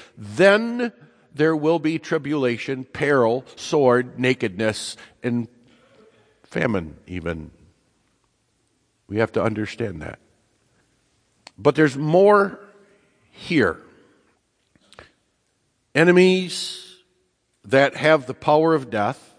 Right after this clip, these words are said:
notice that's their power. The cry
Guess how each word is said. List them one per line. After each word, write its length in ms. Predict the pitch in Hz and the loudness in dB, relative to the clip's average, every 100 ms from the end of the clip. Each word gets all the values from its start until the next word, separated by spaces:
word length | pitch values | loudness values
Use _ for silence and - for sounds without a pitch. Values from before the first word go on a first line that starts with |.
| _ _ _ _ _ _ _ _ 113 | _ _ _ _ _ _ _ _ 0
notice 340 | 127 131 - | 0 0 -2
that's 280 | 120 117 - | -2 -2 -2
their 160 | 120 | -4
power. 480 | - 107 95 95 135 _ _ _ _ _ _ _ _ _ _ _ _ 92 | -4 -4 -2 -2 -6 _ _ _ _ _ _ _ _ _ _ _ _ 0
The 600 | 120 135 123 120 104 - - _ _ _ _ _ _ _ - | 4 6 4 0 -4 -12 -20 _ _ _ _ _ _ _ -12
cry 720 | - 156 151 139 135 160 | 0 4 6 6 4 -4